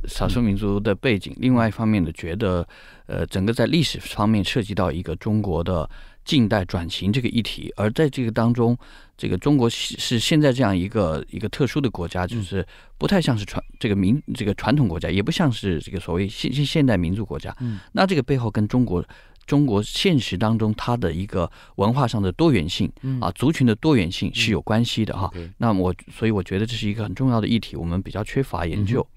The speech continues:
Speaker 2: 嗯哼。我也注意到说，当中国在讲这个，不管是新疆啊、西藏这些问题的时候，它其实都会强调说，呃，这些都是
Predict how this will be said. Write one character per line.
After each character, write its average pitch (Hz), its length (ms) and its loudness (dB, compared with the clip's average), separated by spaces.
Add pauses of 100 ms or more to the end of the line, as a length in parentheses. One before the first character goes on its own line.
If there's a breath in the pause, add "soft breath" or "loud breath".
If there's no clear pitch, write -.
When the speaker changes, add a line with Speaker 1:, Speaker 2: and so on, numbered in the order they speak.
(120 loud breath)
Speaker 2:
嗯 - 0 -
哼。 - 140 -10
我 240 120 4
也 240 60 6
注 170 160 2
意 131 80 4
到 120 160 0
说， 98 260 -2
当 196 260 4
中 202 260 2
国 110 120 0
在 135 180 0
讲 - 220 -8 (120)
这 120 100 -2
个， 90 160 -2 (220)
不 151 80 -2
管 98 120 2
是 98 80 0
新 123 300 0
疆 113 260 -2
啊、 101 200 -2
西 - 260 -8
藏 131 220 -2
这 98 100 -4
些 95 80 2
问 98 180 2
题 - 140 -8
的 78 80 -6
时 - 140 -6
候， 67 100 -8 (340 loud breath)
它 - 120 0
其 - 180 -2
实 131 200 -2
都 - 140 -2
会 143 140 4
强 85 260 -4
调 95 180 2
说， 92 300 -2 (360 soft breath)
呃， 80 320 0
这 - 160 -4
些 131 160 2
都 139 160 2
是 101 240 2